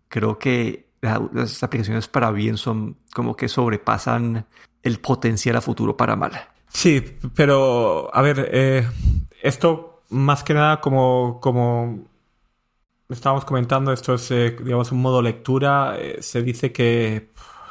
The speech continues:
Speaker 2: todavía en esta próxima, tardará una década por lo menos en que esto pueda, pueda realmente tener más aplicaciones. Eh, creo que no se han hecho por ahora ningún experimento en, en seres humanos, que, bueno, este es el, el último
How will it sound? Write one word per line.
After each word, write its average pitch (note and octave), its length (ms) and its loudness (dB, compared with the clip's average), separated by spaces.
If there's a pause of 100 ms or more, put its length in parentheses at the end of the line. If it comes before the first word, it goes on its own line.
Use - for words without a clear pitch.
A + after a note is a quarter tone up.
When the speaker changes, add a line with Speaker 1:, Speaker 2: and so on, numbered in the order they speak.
(100)
Speaker 2:
todavía A2+ 400 2
en B2 100 0
esta A#2 400 -2
próxima, A#2+ 640 -4
tardará A#2+ 380 0
una B2 260 0
década A#2 440 0
por A#2 100 0
lo A2+ 100 2
menos A2+ 280 -2
en A#2 100 -4
que A#2 100 -6
esto A#2 240 -6
pueda, A2 360 -2 (500)
pueda A2+ 240 0
realmente A2 400 0
tener A2+ 300 -2 (420)
más B2 160 -2
aplicaciones. A#2+ 720 0 (400)
Eh, A#2 440 2
creo C3 160 2
que C3+ 120 0
no C3 80 2
se - 100 -2
han B2 60 2
hecho B2+ 280 0
por B2 120 2
ahora B2 140 4
ningún B2 480 0
experimento A#2+ 680 0
en, A#2 220 0 (100)
en A2 220 -2
seres A#2 340 -2
humanos, A#2 460 2
que, G#2+ 260 2
bueno, A2+ 320 -2
este A2 180 -4
es A2 120 -2
el, A2 260 0
el A2+ 320 -4
último A#2+ 640 -2